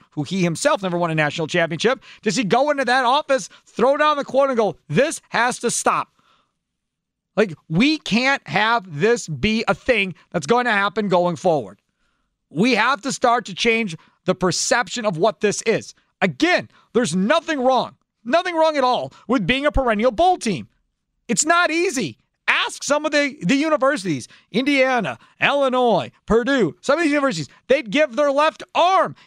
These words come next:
in order to have a chance to go be a perennial bowl team. Their boosters would love it. Their fan base,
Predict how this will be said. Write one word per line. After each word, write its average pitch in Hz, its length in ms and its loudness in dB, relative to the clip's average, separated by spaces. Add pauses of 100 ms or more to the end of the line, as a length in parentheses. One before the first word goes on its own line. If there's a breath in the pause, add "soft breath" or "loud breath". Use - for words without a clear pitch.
in 262 120 0
order 294 360 2
to 220 120 0
have 254 220 -2
a 269 80 0
chance 277 520 -2 (160 loud breath)
to 247 120 2
go 262 260 0
be 214 220 0
a 262 80 0
perennial 233 420 0
bowl 190 240 2
team. 113 280 -12 (640)
Their 262 220 2
boosters 240 640 0 (140)
would 302 280 0
love 339 460 0
it. 302 300 -4 (380)
Their 285 180 2
fan 320 360 -2
base, 240 320 0